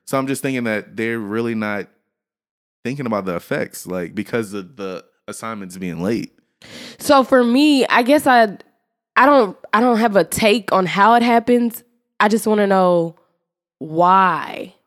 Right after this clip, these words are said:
Speaker 2: Why did you think it was okay to put that out? Like, no, but you mean to tell me that even if you were turning it in late, or even if you were in a room full of people, nobody said,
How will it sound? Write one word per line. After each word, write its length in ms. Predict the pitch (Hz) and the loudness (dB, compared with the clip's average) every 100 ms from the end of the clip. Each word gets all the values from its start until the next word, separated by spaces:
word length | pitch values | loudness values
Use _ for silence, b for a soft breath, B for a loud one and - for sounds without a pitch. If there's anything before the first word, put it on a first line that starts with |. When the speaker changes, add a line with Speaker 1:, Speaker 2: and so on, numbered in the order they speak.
| _ | _
Speaker 2:
Why 680 | 180 175 208 233 262 269 262 | -10 2 6 8 8 6 4
did 180 | 226 214 | 2 2
you 100 | 220 | 0
think 300 | 190 208 190 | 2 0 2
it 60 | 185 | 0
was 200 | 175 170 | 0 0
okay 580 | 170 165 180 160 151 143 | -2 -2 -4 -4 -4 -8
to 180 | - | -6
put 220 | 147 165 160 | -4 -4 -4
that 140 | 160 | -6
out? 300 | - - - - | -4 -8 -8 0
Like, 200 | 196 180 | 2 2
no, 340 | 196 220 285 | 4 6 6
but 200 | 277 208 | 4 0
you 120 | 226 | 2
mean 180 | 269 277 | 2 4
to 80 | 262 | 2
tell 220 | - 233 | 2 2
me 340 | 208 180 160 160 _ _ _ _ _ _ 190 | 2 0 -4 -10 _ _ _ _ _ _ -6
that 340 | 190 208 190 - _ _ | 2 4 2 -2 _ _
even 280 | 254 302 330 | 2 4 4
if 120 | 320 | 2
you 140 | 285 302 | 2 2
were 100 | 294 | 2
turning 360 | 302 262 262 | 2 0 2
it 140 | 254 240 | 2 2
in 220 | 233 226 | 2 2
late, 360 | 208 170 151 - _ _ _ - | 2 0 -2 -10 _ _ _ -2
or 140 | - - | -2 0
even 360 | 285 285 277 | 0 0 0
if 140 | 254 220 | 0 0
you 140 | 254 | 0
were 100 | 240 | 2
in 80 | 226 | 2
a 60 | 208 | 0
room 220 | 202 214 | 0 0
full 140 | 202 202 | 0 -2
of 80 | 190 | -2
people, 480 | 208 180 170 160 _ _ _ _ - | -4 -4 -8 -8 _ _ _ _ -6
nobody 1120 | 185 190 196 262 330 339 277 277 294 294 269 | -2 4 6 8 8 6 4 0 2 2 2
said, 800 | - 240 220 190 170 165 175 | 2 2 4 4 2 0 -4